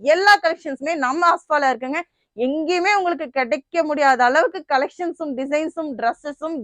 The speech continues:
எல்லாமே அஃபோர்டபுளா கொடுத்துட்டே இருப்போம். இன்னும், இன்னும் நிறைய கலெக்ஷன்ஸ் பார்க்கணுமா? நெக்ஸ்ட் வீடியோல பார்க்கலாம். இன்னும், இன்னும் நிறைய கலெக்ஷன்ஸ்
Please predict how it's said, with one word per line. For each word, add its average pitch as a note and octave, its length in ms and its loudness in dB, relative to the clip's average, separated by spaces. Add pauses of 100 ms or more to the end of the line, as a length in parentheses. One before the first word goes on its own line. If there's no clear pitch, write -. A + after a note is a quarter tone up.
எல்லாமே D4+ 640 -2 (400)
அஃபோர்டபுளா F4 580 2
கொடுத்துட்டே E4 320 2
இருப்போம். E4 360 2 (200)
இன்னும், F4 220 0
இன்னும் G4 240 4
நிறைய F4+ 160 4
கலெக்ஷன்ஸ் F4+ 400 -4
பார்க்கணுமா? E4 340 2 (200)
நெக்ஸ்ட் B3+ 300 -8
வீடியோல D4 300 0
பார்க்கலாம். C4+ 420 0 (360)
இன்னும், D#4+ 300 0
இன்னும் D#4 200 4
நிறைய D#4+ 160 6
கலெக்ஷன்ஸ் E4 340 -6